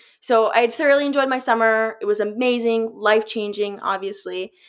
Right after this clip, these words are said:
But towards, you know, the, like, the last two weeks, you're pretty excited. Like, I had this pretty exciting chapter of,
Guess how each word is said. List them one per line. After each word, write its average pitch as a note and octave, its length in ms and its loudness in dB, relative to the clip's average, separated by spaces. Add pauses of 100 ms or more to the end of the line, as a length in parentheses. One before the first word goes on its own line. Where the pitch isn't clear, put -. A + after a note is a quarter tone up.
(240)
But A3+ 160 4
towards, B3 360 2
you A#3 80 4
know, A3+ 120 6
the, A3 60 4
like, G#3+ 160 0
the G#3 80 0
last F3 360 0
two G#3+ 140 -4
weeks, F#3 260 -4
you're G3 100 -6
pretty G#3 220 2
excited. F3 540 -2
Like, - 200 -4
I - 120 -4
had F3+ 180 -2
this F#3+ 160 -8
pretty C#4 240 -4
exciting G#3 480 0
chapter F#3 440 2
of, F#3 140 -2